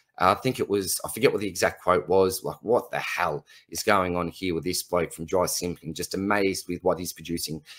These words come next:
just in your preseason match sims and all the rest. So McKercher, definite,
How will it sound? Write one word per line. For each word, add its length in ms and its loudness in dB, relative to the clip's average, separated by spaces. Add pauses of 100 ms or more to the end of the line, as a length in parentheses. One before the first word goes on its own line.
(120)
just 220 0
in 100 2
your 80 0
preseason 500 2
match 260 -2
sims 220 -6
and 60 -2
all 80 -2
the 80 -10
rest. 280 -4
So 120 0
McKercher, 640 4
definite, 400 0